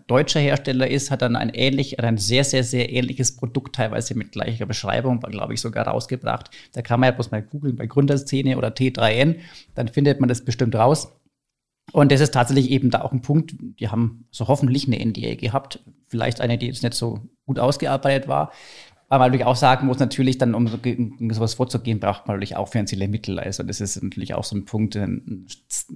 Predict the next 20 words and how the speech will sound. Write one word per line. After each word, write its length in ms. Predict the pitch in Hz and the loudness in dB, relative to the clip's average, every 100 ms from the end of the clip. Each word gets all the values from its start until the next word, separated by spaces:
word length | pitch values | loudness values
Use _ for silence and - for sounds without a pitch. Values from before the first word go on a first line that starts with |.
| - | -18
Startup 560 | - - 117 123 117 - | -4 2 4 4 0 -6
gegen 240 | 110 117 | -8 -2
den 80 | 113 | -2
großen 360 | 107 104 - 117 | -2 -4 -6 -6
Kosmetikhersteller 760 | 113 - 113 123 - 110 107 | -6 -4 -2 -2 -2 -2 -4
mit 120 | 107 | -2
eigener 220 | 104 110 101 | -2 0 0
Rechtsabteilung 720 | 113 - - - 107 107 107 | 0 -2 -4 -2 -2 0 -2
und, 220 | 107 107 | -4 -6
äh, 160 | 104 107 | -10 -10
viel 420 | - 117 117 117 - - _ _ - | -2 0 -2 -4 -18 -20 _ _ 0
größeren 400 | 120 117 113 110 | 2 2 2 2
finanziellen 640 | 117 113 113 110 107 107 | 2 2 2 2 2 2
Möglichkeiten 760 | 110 117 - 107 104 - 104 - | 2 0 0 2 2 2 -2 2
ist 100 | 123 | 2
natürlich 160 | 123 | 4
dann 120 | 113 113 | 2 2
da 80 | 107 | 0
auch 80 | |
schwierig. 420 | - 127 123 123 | 0 0 0 0